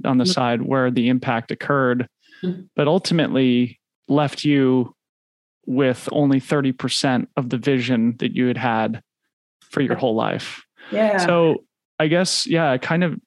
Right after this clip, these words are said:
Speaker 1: pick up there when you're, when you're at home, you're telling yourself to be tough,
Speaker 2: Mm-hmm.
Speaker 1: still probably having that gnawing feeling internally, that instinct that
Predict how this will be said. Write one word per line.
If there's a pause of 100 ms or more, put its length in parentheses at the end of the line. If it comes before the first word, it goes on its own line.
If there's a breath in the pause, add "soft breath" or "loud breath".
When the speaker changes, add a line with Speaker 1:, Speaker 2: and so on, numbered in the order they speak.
(100)
Speaker 1:
pick
up
there
when
you're,
when
you're
at
home,
you're
telling
yourself
to
be
tough, (180)
Speaker 2:
Mm-hmm. (880)
Speaker 1:
still
probably
having
that
gnawing
feeling
internally,
that
instinct
that